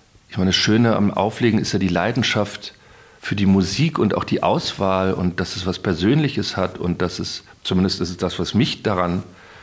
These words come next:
äh, interessiert und, ähm, auch die Fähigkeit, Musik zusammenzumixen und so. Und da scheint es um was ganz anderes zu gehen, ja. Und,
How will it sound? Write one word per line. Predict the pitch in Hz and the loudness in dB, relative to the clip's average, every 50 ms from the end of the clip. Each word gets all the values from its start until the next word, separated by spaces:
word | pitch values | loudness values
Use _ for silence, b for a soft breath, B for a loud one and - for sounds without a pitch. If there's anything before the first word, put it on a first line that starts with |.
| B B B B B B _ - - | B B B B B B _ -4 0
äh, | 95 90 90 | 2 2 2
interessiert | - 98 82 - - 87 - - - 92 90 90 90 87 - - | 2 0 -2 -2 -4 -6 -6 -4 0 0 2 2 0 -2 -4 -6
und, | - 87 87 85 87 87 82 - - - - - - | -4 -2 -2 0 0 -2 -2 -4 -8 -12 -10 -8 -4
ähm, | 92 85 87 87 - | -2 -2 0 0 0
auch | - 80 - | -2 -4 -2
die | - 95 | -4 -4
Fähigkeit, | - - - 117 139 156 - - - - 92 92 92 95 - - | -2 0 2 2 2 2 0 -2 -2 -2 0 0 0 -2 -2 -2
Musik | 92 90 82 90 95 90 - - - - | -2 -2 0 -2 -2 -4 -4 -8 -14 -10
zusammenzumixen | - - 95 82 90 92 127 147 - - 113 104 90 92 90 - - - - 87 | -6 -4 -2 0 0 0 0 -2 -2 0 2 2 2 2 2 0 -4 -4 -4 -4
und | - 85 82 - | -4 -4 -4 -2
so. | - 87 | -2 0
Und | 87 87 87 - - - - - | 0 -2 -2 -6 -10 -14 -6 -2
da | 92 87 | -2 0
scheint | - - 104 101 98 | 2 2 2 2 2
es | - | 2
um | 107 101 | 2 2
was | 98 - | 2 2
ganz | 101 95 - - | 2 0 2 2
anderes | 110 151 160 107 85 78 - - | 2 2 2 2 0 0 -2 -4
zu | - - | -6 -6
gehen, | - - 73 76 78 80 80 - - - - | -4 -2 -2 -2 -2 -4 -6 -8 -12 -12 -8
ja. | - 82 82 92 92 | -4 -2 -2 -2 -2
Und, | - - 80 80 80 71 - - - - | -2 -2 -4 -4 -4 -6 -8 -12 -16 -16